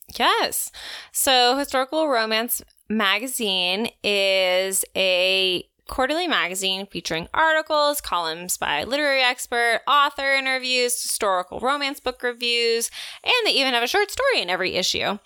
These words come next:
And it is strictly based on historical romance. It does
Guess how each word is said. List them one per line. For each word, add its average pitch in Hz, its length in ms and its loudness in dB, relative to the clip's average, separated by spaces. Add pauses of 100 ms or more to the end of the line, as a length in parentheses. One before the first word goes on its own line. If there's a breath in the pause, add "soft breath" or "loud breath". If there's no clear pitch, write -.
(100)
And 233 460 4
it 247 140 0
is 311 480 -2
strictly - 680 -4
based 220 440 0
on 208 240 2
historical 220 520 -4
romance. 170 600 -6 (180)
It - 240 -2
does 285 640 2